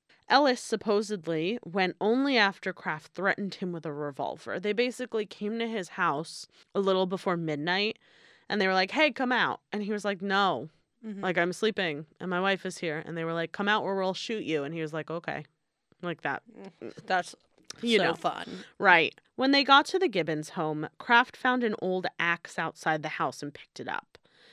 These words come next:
Speaker 1: He opened the door to the front porch. Ellis initially refused to go inside, but Kraft again threatened him with the revolver. The door to the inside of the house was right next to the couch where Robbie slept.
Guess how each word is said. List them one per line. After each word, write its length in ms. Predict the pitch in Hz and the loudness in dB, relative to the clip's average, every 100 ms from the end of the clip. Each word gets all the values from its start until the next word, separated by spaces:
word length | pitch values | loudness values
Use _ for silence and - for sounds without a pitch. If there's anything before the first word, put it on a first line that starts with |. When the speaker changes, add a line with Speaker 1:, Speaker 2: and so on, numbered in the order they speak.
| _ _ | _ _
Speaker 1:
He 160 | 254 | 6
opened 320 | 247 247 311 | 6 6 2
the 60 | 262 | 2
door 200 | 190 185 | 2 0
to 120 | 185 | 0
the 80 | 165 | -4
front 300 | - 147 - | -4 -6 -6
porch. 640 | - 165 - - - - _ _ _ _ _ _ - | -8 -8 -6 -10 -14 -14 _ _ _ _ _ _ 4
Ellis 380 | 277 285 - - | 6 4 0 -2
initially 580 | 220 214 233 - 220 220 | 0 2 0 2 0 2
refused 560 | 190 170 185 180 170 | -2 -4 -2 -2 -2
to 60 | 165 | -6
go 120 | 156 | -6
inside, 460 | 139 - 208 202 190 | -6 -2 0 2 0
but 100 | 151 | -6
Kraft 360 | - 190 - | -4 -4 -4
again 480 | 185 160 202 202 202 | -8 -4 0 0 -2
threatened 460 | - 180 156 165 156 | -2 -2 -2 -4 -6
him 180 | 160 156 | -6 -6
with 140 | 147 | -6
the 80 | 151 | -6
revolver. 640 | 147 147 151 135 - - - - _ _ _ | -4 -4 -4 -4 -4 -8 -12 -14 _ _ _
The 100 | - | -2
door 280 | 240 269 320 | 2 4 4
to 120 | - | 2
the 120 | 302 233 | 0 0
inside 340 | 226 233 214 | 0 0 0
of 100 | 208 | 0
the 80 | 202 | -2
house 320 | 180 170 - | 0 0 -2
was 160 | 165 160 | -10 -4
right 300 | 165 175 - | 0 0 0
next 260 | 196 - | -6 -6
to 100 | - | -6
the 60 | 170 | -6
couch 440 | - 170 147 - | -4 -4 -4 -4
where 140 | 170 156 | -6 -6
Robbie 340 | 147 139 - | -6 -8 -10
slept. 640 | - - 170 - _ - | -12 -6 -4 -6 _ -20